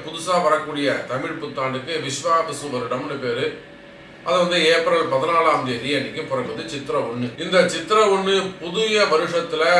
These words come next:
எப்பொழுதும் இல்லாததை விட பல வருஷங்களுக்கு பிறகு இந்த விஸ்வாவசு வருடம்னு சொல்லக்கூடிய தமிழ் வருடத்துல மூன்று பெயர்ச்சிகள் வருகின்றன. இந்த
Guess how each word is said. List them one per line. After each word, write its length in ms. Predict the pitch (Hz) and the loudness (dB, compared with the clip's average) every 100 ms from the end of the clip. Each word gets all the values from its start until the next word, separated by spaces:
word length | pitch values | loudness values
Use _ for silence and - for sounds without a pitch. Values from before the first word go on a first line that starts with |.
| 147 117 - - 143 | 4 0 -10 -4 -2
எப்பொழுதும் 640 | 147 - 180 185 185 196 196 | -2 -4 -2 0 0 -2 -2
இல்லாததை 640 | 156 160 165 160 156 143 139 - - - | -4 0 2 2 0 -2 -6 -8 -16 -14
விட 160 | 135 143 - - - | -6 -6 -6 -10 -2
பல 200 | 143 165 196 196 - | 2 4 4 4 4
வருஷங்களுக்கு 760 | 165 180 190 180 175 151 170 143 147 | 4 0 -4 -2 -2 -2 -6 -8 -2
பிறகு 440 | 147 156 151 165 185 180 - 175 | 2 2 0 -2 -6 -8 -14 -4
இந்த 120 | 190 151 | 0 0
விஸ்வாவசு 680 | 143 - 185 190 185 175 175 156 | 0 0 4 4 4 0 -2 2
வருடம்னு 460 | 160 160 170 180 175 | 2 2 0 -4 -4
சொல்லக்கூடிய 480 | 156 151 147 143 135 120 131 | -2 -4 -4 -4 -2 -2 -2
தமிழ் 320 | 139 190 180 | -2 -2 -2
வருடத்துல 500 | 160 139 131 123 180 160 143 | -2 -2 -4 -4 -4 -4 -4
மூன்று 340 | 180 214 214 208 165 | -4 -4 -4 -6 -4
பெயர்ச்சிகள் 600 | 147 156 - 151 143 - | 0 0 -2 -8 -10 -8
வருகின்றன. 520 | 123 120 113 107 107 101 120 123 | -8 -8 -10 -8 -6 -4 -6 -6
இந்த 140 | - | -6